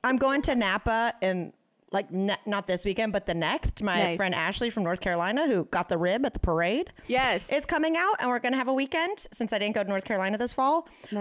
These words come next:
Speaker 1: already
Speaker 2: Nice.
Speaker 1: got, I've already got a free tasting.
Speaker 2: Fun.
Speaker 1: I'm, I'm in talks to maybe get a train ride.
Speaker 2: And
Speaker 1: I
Speaker 2: what
Speaker 1: think
Speaker 2: are
Speaker 1: I
Speaker 2: you
Speaker 1: might, I think I
Speaker 2: saying?
Speaker 1: might have been ghosted. I think I might have been ghosted on the train ride.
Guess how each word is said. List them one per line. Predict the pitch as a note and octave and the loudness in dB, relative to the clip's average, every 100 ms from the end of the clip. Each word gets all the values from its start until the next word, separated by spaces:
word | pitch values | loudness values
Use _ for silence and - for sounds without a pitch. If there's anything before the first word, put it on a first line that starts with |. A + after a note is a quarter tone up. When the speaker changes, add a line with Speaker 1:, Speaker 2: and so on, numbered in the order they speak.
| G3+ | 0
Speaker 1:
already | C4+ A#3 | 0 2
Speaker 2:
Nice. | G#3+ | 0
Speaker 1:
got, | - - | -2 -4
I've | G3+ | -2
already | C4+ B3+ | 0 0
got | A#3+ G3 | 0 -2
a | |
free | - B3 | -2 -2
tasting. | A#3 A3 F#3 - F#3+ F3+ F#3 _ _ - - | 0 -2 -2 -2 -2 -2 -4 _ _ -18 -6
Speaker 2:
Fun. | C#4+ C#4+ | -2 2
Speaker 1:
I'm, | G3 G3 F#3+ - - | 4 4 0 -4 -6
I'm | G3+ A3 | -4 0
in | C4+ C#4 | 2 2
talks | C4+ B3 A3 - | 2 2 2 0
to | A#3 | 0
maybe | G3 G3 G#3 | 2 2 2
get | G3+ | 0
a | |
train | F#3+ A#3 G3 F#3+ | 0 0 2 2
ride. | F3 F3+ F3 - _ _ _ _ - _ - - | 2 0 -2 -10 _ _ _ _ -20 _ -8 2
Speaker 2:
And | G#3+ | 4
Speaker 1:
I | |
Speaker 2:
what | G4 | 6
Speaker 1:
think | A4 | 8
Speaker 2:
are | |
Speaker 1:
I | |
Speaker 2:
you | G#4 | 8
Speaker 1:
might, | G4+ | 6
I | - | 4
think | F4+ D4+ | 2 4
I | A#3+ | 4
Speaker 2:
saying? | F4+ | 4
Speaker 1:
might | E4+ | 4
have | D#4 | 2
been | C#4 | 4
ghosted. | A#3 A3 - C#3+ - | 4 2 0 -4 -2
I | B3+ | 0
think | C#4 | 2
I | |
might | C4 | 2
have | G#3+ | 2
been | A3+ | 2
ghosted | G3 G3 F#3+ | 2 2 -2
on | F3 | -2
the | |
train | F3 F#3 C#3+ | -2 -2 0
ride. | C#3 | -4